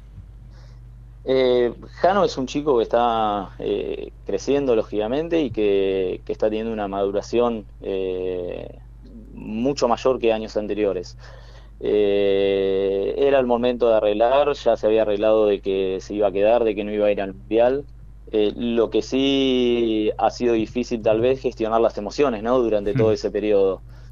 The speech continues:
Speaker 1: Eh, sumado a que ha sido el único base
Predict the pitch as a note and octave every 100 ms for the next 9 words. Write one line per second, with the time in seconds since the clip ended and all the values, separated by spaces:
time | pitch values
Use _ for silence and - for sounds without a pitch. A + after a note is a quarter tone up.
0 | - - G2+ G2 G2 F#2+ F#2+ F#2+ F#2+ F#2+
1 | F#2 F#2 F2+ - A2+ A#2+ B2 A#2+ G2+ G#2+
2 | G#2 G#2 G#2 G#2 G2+ G2+ G2 F#2+ - G#2
3 | - A2 G#2+ B2 A2+ A2 A2+ A2+